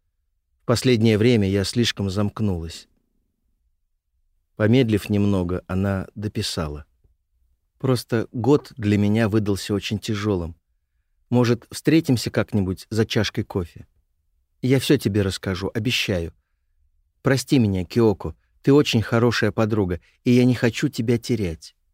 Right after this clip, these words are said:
Пожалуйста, пока что не ставь на мне крест.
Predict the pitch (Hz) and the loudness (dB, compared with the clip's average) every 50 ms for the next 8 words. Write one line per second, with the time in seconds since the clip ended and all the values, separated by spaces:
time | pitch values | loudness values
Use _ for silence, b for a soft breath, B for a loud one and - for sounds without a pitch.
0 | _ _ _ _ _ _ _ _ _ _ _ - 127 113 110 127 117 104 95 85 | _ _ _ _ _ _ _ _ _ _ _ -2 -2 0 2 2 2 2 0 -2
1 | - - - 87 82 - 117 110 - 127 117 - - - 110 113 110 - - - | -6 -8 -8 -8 -6 -4 -4 -2 0 0 -2 -2 -2 -2 -2 -2 -2 -4 -2 -2
2 | 143 143 - - 113 98 98 98 92 - - - 90 82 80 - - _ | -2 -2 0 -2 -2 -2 0 -2 -2 -4 -6 -8 -8 -8 -8 -10 -14 _